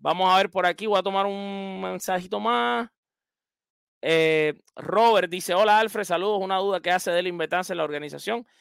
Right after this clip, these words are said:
Pensé que había salido mal del equipo." No, pero en primera, de-, Betances no salió mal del equipo. En segunda, Betances aceptó estar en esa conferencia como un invitado. Betances no tiene nada que ver con la organización de los Yankees.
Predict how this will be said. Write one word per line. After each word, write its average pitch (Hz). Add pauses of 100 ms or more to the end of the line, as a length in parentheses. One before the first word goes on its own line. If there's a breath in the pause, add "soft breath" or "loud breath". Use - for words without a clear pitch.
(160)
Pensé 147
que 180
había 180
salido 165
mal 160
del 143
equipo." 131
No, 147
pero 180
en 190
primera, 226
de-, 185
Betances 196
no 208
salió 180
mal 156
del 143
equipo. 131 (420)
En 131
segunda, 185
Betances 180
aceptó 175
estar 190
en 196
esa 180
conferencia 165
como 170
un 185
invitado. 185 (680)
Betances 175
no 175
tiene 196
nada 208
que 196
ver 202
con 202
la 185
organización 175
de 180
los 196
Yankees. 170